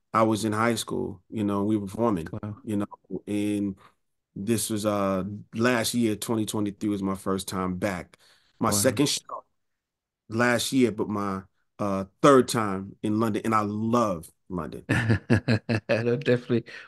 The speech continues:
Speaker 2: Well, we're gonna have to try and see how we can get you back some more times and stuff. Um,
Speaker 1: Yeah.
Speaker 2: but y-, yeah, but, uh, you know, just as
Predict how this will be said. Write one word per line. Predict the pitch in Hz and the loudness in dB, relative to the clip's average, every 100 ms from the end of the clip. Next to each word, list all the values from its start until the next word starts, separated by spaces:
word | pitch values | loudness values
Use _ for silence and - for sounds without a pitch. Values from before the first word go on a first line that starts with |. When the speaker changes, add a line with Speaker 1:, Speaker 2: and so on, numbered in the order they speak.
| _ | _
Speaker 2:
Well, | 127 | 2
we're | 120 | 4
gonna | 127 | 2
have | 120 | 0
to | |
try | - 123 | 2 4
and | 120 | 4
see | 127 | 4
how | 120 | 4
we | 120 | 4
can | 120 | 2
get | 117 120 | 0 0
you | 113 | 0
back | 117 117 - | 0 -2 -6
some | 120 | -4
more | 117 113 | 0 0
times | - 120 113 | 0 0 0
and | 117 | -4
stuff. | - 113 107 - - - - - | 2 4 4 0 -18 -18 -16 2
Um, | 123 123 127 120 - | 6 8 6 2 -2
Speaker 1:
Yeah. | - 123 | -8 -6
Speaker 2:
but | 147 131 127 | 4 4 4
y-, | 139 131 | 2 2
yeah, | 139 156 180 185 | 6 8 8 8
but, | 131 147 151 | 6 6 6
uh, | |
you | 160 147 | 4 6
know, | 131 127 | 8 6
just | 123 175 175 | 6 4 6
as | 160 | 2